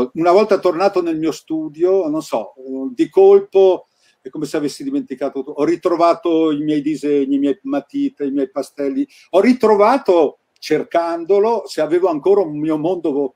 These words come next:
interiore, <laughs> hai capito? Per cinque o sei anni io ho lavorato solo a questa storia, alla storia degli or-, a parte quando ho fatto un po' Ghirlanda, la parentesi che ho finito Ghirlanda,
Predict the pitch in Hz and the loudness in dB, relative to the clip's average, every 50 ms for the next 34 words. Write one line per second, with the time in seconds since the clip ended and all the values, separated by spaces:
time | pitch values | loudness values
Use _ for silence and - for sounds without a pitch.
0 | _ _ - - 156 147 - 156 151 127 131 170 196 170 139 127 - 139 - - | _ _ -10 -10 -10 -8 -6 -6 -4 -2 2 2 2 2 0 -4 -8 -10 -14 -16
1 | - _ _ _ _ _ - 139 151 151 190 196 - 160 131 - 165 160 156 - | -20 _ _ _ _ _ -8 -6 -4 -4 -4 -4 -4 -4 -4 -2 -2 -2 -2 -4
2 | - _ _ _ _ _ _ _ _ _ _ - - - 214 226 214 - 202 208 | -6 _ _ _ _ _ _ _ _ _ _ -10 -6 -4 -2 -2 -2 2 2 2
3 | 202 - 196 196 196 202 208 233 240 233 226 208 165 160 202 226 196 170 151 143 | 2 4 4 4 6 6 4 2 0 0 0 0 2 4 4 4 4 4 2 2
4 | 143 151 180 180 - 156 131 - - 185 196 165 - 156 135 - - 131 - _ | 2 0 0 0 -2 -6 -8 -6 -4 -2 -2 -2 -4 -6 -10 -8 -10 -14 -14 _
5 | - 170 170 147 117 113 113 107 110 110 107 101 117 123 123 117 - - 165 156 | -10 -8 -6 -6 -8 -8 -12 -14 -14 -16 -16 -14 -12 -10 -10 -10 -10 -8 -6 -4
6 | 151 139 123 131 127 123 143 160 151 131 - - - - - 127 139 - 165 120 | -2 -2 -2 -2 -4 -4 -4 -4 -4 -4 -6 -8 -6 -2 -2 -2 -2 -2 -4 -2
7 | 135 139 139 139 123 - - 113 - - 143 127 120 - 139 135 123 131 135 135 | 0 0 0 0 0 0 0 -2 -2 -2 -6 -8 -4 -2 -2 -2 0 0 0 0
8 | 127 127 131 135 135 135 139 139 135 123 131 120 120 120 - - 135 131 135 135 | 0 0 0 0 0 0 -2 -2 -2 -2 -2 -2 -4 -4 -4 -4 -4 -2 -2 -4
9 | 127 147 123 - _ - 120 104 _ - 123 120 - 120 107 113 123 120 113 123 | -4 -8 -12 -12 _ -12 -12 -12 _ -8 -10 -8 -8 -8 -6 -4 -4 -4 -4 -6
10 | 131 131 147 170 170 - | -6 -6 -6 -6 -6 -8